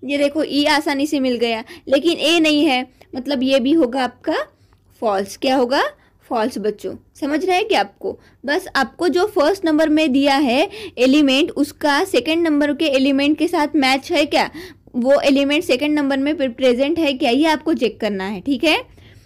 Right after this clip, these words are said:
उसके बाद आपको फोर्थ क्या दिया है, D is subset of A, डी के एलिमेंट ए में है क्या, देखो डी में क्या है, ए और ई, ठीक है, और यहाँ पर ए में क्या है, एबीसीडीई। ये देखो, ये जो आपको सेकंड नंबर का था ये इससे रिवर्स था, उल्टा था, इसलिए आपको वो फॉल्स आया।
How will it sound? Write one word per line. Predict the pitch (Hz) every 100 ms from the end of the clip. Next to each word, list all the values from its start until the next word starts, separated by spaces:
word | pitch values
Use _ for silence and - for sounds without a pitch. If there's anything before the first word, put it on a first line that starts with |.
| - -
उसके | 302 -
बाद | 294 330 339
आपको | 339 359
फोर्थ | 370 302 349 392
क्या | 320 320
दिया | 320 311
है, | 359 330 480 480 - -
D | 214 302 370 339
is | 311 403 -
subset | 254 - 277
of | 285 302 -
A, | 269 254 - _ _ _ - 226
डी | 294
के | 349 359
एलिमेंट | 359 294 285 277 277 -
ए | 285 320
में | 403
है | 349
क्या, | 262 277
देखो | 247 240 247 247 - -
डी | 262 320
में | 339
क्या | 349 311
है, | 370 302
ए | - 269 311
और | 269 311
ई, | 285 226 170 - _ -
ठीक | 285
है, | 320 320
और | 277 277
यहाँ | 285 294
पर | 294 285
ए | 294
में | 302
क्या | 320 302
है, | 339 294
एबीसीडीई। | 277 240 320 311 269 269 - 262 190 - - -
ये | 294
देखो, | 269 247 202 - - -
ये | 285
जो | 277 359
आपको | 320 - 294 311 294
सेकंड | 262 294 240 302 302
नंबर | 285 302
का | 339
था | 302 254
ये | 285 330
इससे | 370 370 370
रिवर्स | 277 285 302 339 -
था, | 233
उल्टा | - 285 294 285
था, | 254 190 -
इसलिए | 269 - 320
आपको | 320 330
वो | 311 339
फॉल्स | 320 254 220 -
आया। | 196